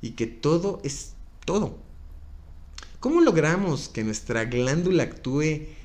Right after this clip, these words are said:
de manera, digamos, mágica? Bueno, primero que nada, ella se alimenta de algo que se llama pensamientos, emociones, mala alimentación, situaciones incómodas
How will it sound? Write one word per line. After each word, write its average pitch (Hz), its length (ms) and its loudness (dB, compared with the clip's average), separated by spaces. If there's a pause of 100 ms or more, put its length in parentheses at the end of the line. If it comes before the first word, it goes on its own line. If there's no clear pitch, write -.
(120)
de 120 100 -4
manera, 127 680 0
digamos, 131 480 -2 (220)
mágica? 110 800 -6 (640)
Bueno, 127 380 8 (460)
primero 185 320 2
que 156 120 2
nada, 165 460 0
ella 101 180 -2
se - 160 -2
alimenta 127 840 -2 (140)
de 107 140 -4
algo 135 300 -2
que 98 100 -12
se 92 200 -10
llama 131 360 -4
pensamientos, 95 1040 -4
emociones, 85 920 -4
mala 98 200 -4
alimentación, 101 880 -4
situaciones 113 720 -2
incómodas 104 840 -4